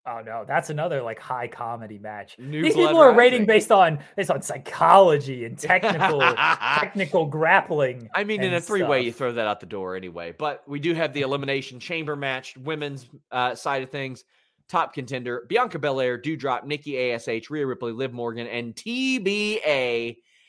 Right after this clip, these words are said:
Speaker 2: I think T B A will probably just be Alexa Bliss tonight saying she's fixed and she's going to the Elimination Chamber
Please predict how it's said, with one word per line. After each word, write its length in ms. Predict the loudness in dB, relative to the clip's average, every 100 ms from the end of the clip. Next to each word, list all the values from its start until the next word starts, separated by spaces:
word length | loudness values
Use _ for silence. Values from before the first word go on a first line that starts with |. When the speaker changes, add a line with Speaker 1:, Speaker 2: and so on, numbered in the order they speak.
| _
Speaker 2:
I 80 | -4
think 180 | -4 -6
T 180 | -8 -6
B 200 | -2 0
A 200 | 0 -2
will 140 | -6
probably 400 | -6 -4 -4 -4
just 260 | -8 -12 -16 _ _ _
be 220 | -10 -8
Alexa 400 | -4 -4 -6 -8
Bliss 300 | -10 -8 -10
tonight 480 | -10 -4 -4 -4 -8
saying 260 | -10 -10 -10
she's 220 | -14 -10
fixed 340 | -8 -8 -10
and 100 | -20
she's 160 | -20 -12
going 220 | -10 -10
to 60 | -8
the 80 |
Elimination 520 | -8 -8 -6 -8 -8 -12
Chamber 460 | -10 -10 -10 -14